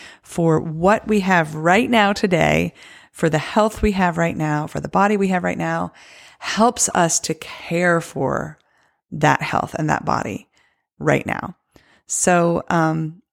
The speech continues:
they are the path. They are the process to achieving the healthier habits that we want to have. Thinking about and appreciating, thinking about ourselves in a way that is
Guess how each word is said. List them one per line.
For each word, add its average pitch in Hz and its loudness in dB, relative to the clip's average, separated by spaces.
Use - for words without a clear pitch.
they 190 0
are 214 4
the 233 2
path. - -2
They 185 2
are 190 2
the 202 -2
process 208 0
to - -4
achieving 156 0
the 160 0
healthier 175 2
habits 170 -4
that - -8
we 160 -6
want 151 -6
to 165 -6
have. - -6
Thinking 226 0
about 180 2
and 160 -2
appreciating, 175 0
thinking 202 -2
about 185 2
ourselves 165 2
in 160 -2
a 151 -2
way 156 0
that 143 -2
is 143 -4